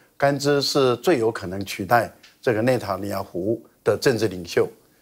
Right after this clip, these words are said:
呃，所以当时当拜登跟甘孜在会谈的时候，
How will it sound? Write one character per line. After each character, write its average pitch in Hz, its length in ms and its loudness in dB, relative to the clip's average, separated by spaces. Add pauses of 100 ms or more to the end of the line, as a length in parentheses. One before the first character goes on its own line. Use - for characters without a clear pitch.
(440)
呃， 123 520 4
所 180 180 2
以 180 80 2
当 196 240 0
时 120 300 0
当 147 280 0
拜 156 240 2
登 139 180 0
跟 139 220 -4
甘 147 180 0
孜 147 140 -4
在 135 160 2
会 135 160 0
谈 90 180 -8
的 101 80 -8
时 104 140 -6
候， 95 260 -2